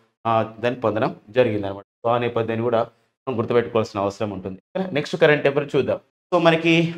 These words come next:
ఒక ప్రాంతీయ అంశం, ఆంధ్రప్రదేశ్ సంబంధించిన అంశం ఇది. ఆంధ్రప్రదేశ్ రాష్ట్ర ఎగ్జామ్స్ రాసే వాళ్ళు మనకి ఇంపార్టెంట్గా చూసుకోవాలి. ఆ, స్కీమ్స్ పైన ఏంటి స్కీమ్ అంటే ఇక్కడ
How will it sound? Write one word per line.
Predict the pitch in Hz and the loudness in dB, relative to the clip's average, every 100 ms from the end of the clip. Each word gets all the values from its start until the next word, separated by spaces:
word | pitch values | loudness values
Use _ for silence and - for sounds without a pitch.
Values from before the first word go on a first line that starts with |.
| - - _ - | -14 -20 _ -12
ఒక | 165 | -2
ప్రాంతీయ | 151 143 156 160 151 | 4 4 4 2 2
అంశం, | 123 113 101 - - | 2 -2 -6 -10 -4
ఆంధ్రప్రదేశ్ | 123 143 139 143 147 - | 0 2 2 4 2 2
సంబంధించిన | 135 127 127 110 | -2 -2 -4 -4
అంశం | 117 113 120 | -4 -2 -6
ఇది. | 123 - _ - | -8 -10 _ -6
ఆంధ్రప్రదేశ్ | 123 120 120 117 - | -2 -2 -2 -4 -4
రాష్ట్ర | 110 110 - 107 | 0 0 0 -4
ఎగ్జామ్స్ | 92 98 117 110 | -4 -4 -6 -2
రాసే | 101 - | -4 -2
వాళ్ళు | 107 107 104 | -2 -2 -2
మనకి | 104 104 - | -4 -8 -16
ఇంపార్టెంట్గా | _ _ _ - 104 107 101 | _ _ _ -12 -8 -6 -8
చూసుకోవాలి. | 101 _ - 113 139 - _ _ _ 113 | -10 _ -4 -2 -2 -8 _ _ _ -6
ఆ, | |
స్కీమ్స్ | 110 - 160 160 127 | -4 0 0 2 0
పైన | 104 92 - _ _ _ _ _ | -2 -2 -14 _ _ _ _ _
ఏంటి | 139 151 160 156 151 | 0 2 0 -2 -8
స్కీమ్ | - 147 143 | -4 -2 -2
అంటే | 135 | 0
ఇక్కడ | 139 127 135 | 2 2 0